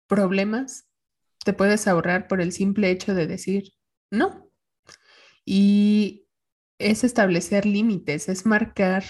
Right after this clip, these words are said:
justamente lo que decías, ¿no? El,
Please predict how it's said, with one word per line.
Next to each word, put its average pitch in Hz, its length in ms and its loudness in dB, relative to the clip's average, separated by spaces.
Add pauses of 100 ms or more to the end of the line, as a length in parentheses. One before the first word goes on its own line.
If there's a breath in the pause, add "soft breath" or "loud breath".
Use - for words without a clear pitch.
(640)
justamente 226 640 0
lo 202 160 2
que 170 80 0
decías, 180 540 -2
¿no? 190 400 -8 (320)
El, - 320 -18